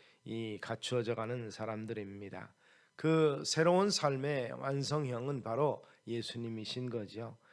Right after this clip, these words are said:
그래서 예수님의 닮은 모습, 예수님의 온전한 인격,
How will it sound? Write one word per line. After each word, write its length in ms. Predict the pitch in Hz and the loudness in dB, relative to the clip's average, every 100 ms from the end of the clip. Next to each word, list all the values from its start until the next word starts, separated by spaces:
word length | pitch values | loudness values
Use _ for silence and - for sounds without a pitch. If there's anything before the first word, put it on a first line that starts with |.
| - - | -16 -2
그래서 540 | 127 131 139 139 143 - _ - | 0 4 6 6 4 -8 _ 2
예수님의 920 | 139 - 156 151 151 156 151 151 180 | 2 4 4 4 6 6 4 0 -4
닮은 440 | - 131 135 143 147 | -4 -2 0 -2 -2
모습, 580 | 131 110 - 120 110 _ _ - | -2 -4 -4 -6 -6 _ _ -6
예수님의 720 | 131 - 147 143 143 147 147 | -4 -2 0 0 2 2 0
온전한 640 | 131 143 143 135 147 147 135 | -2 -2 0 0 2 2 0
인격, 600 | 123 110 - 131 - | -4 -6 -2 -2 -2